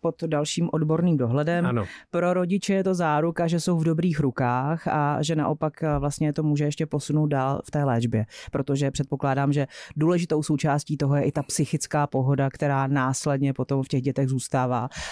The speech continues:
Speaker 1: a je to něco, na co můžou vzpomínat a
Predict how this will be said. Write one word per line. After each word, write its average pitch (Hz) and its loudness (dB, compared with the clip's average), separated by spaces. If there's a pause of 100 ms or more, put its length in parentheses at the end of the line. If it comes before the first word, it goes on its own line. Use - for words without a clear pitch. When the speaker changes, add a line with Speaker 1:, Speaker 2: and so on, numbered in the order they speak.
(120)
Speaker 1:
a 135 0
je 139 0
to 147 -2
něco, 139 0
na 139 2
co 147 -2
můžou 143 2
vzpomínat 139 0
a 135 0